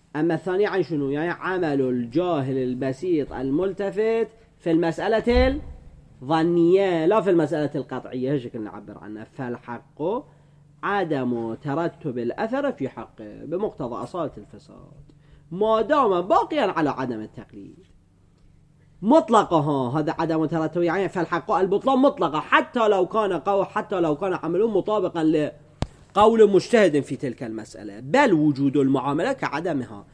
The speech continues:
سواء طابقت المعاملة التي صد-، صدرت منه سابقاً، طابقت على أحد الأقوال أم لا.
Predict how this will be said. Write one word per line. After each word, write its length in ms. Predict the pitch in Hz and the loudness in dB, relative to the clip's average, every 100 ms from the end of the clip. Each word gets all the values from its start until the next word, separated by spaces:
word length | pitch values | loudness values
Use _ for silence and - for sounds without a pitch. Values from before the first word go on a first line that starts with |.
| - - - | -20 -20 -18
سواء 800 | - 165 185 262 254 - 147 139 | -4 0 4 6 6 4 0 0
طابقت 1080 | - 190 247 220 233 220 226 214 - - - _ _ _ _ _ _ _ 151 | 0 4 4 4 0 2 0 0 -8 -20 -20 _ _ _ _ _ _ _ -2
المعاملة 680 | 175 180 151 180 175 175 170 | 0 0 0 0 0 0 0
التي 320 | 180 165 180 | 0 -2 -2
صد-، 520 | - 165 160 147 139 - | 0 0 0 -4 -10 -8
صدرت 500 | 175 160 160 151 165 | -4 -2 -2 -2 -4
منه 180 | 156 | -4
سابقاً، 580 | 143 151 131 131 131 123 - _ _ _ _ _ _ _ _ _ _ _ _ _ _ _ - - _ _ - | -4 -6 -6 -6 -8 -10 -14 _ _ _ _ _ _ _ _ _ _ _ _ _ _ _ -20 -20 _ _ -4
طابقت 720 | 175 214 208 214 208 190 - | 0 2 2 0 -2 -4 -4
على 280 | 202 196 185 | -2 0 0
أحد 300 | 180 - 185 | -2 -4 0
الأقوال 880 | 185 175 175 160 165 156 139 139 - | 0 -2 -4 0 2 2 -2 -4 -4
أم 220 | 151 120 | -2 -2
لا. 300 | 98 92 - | -4 -14 -20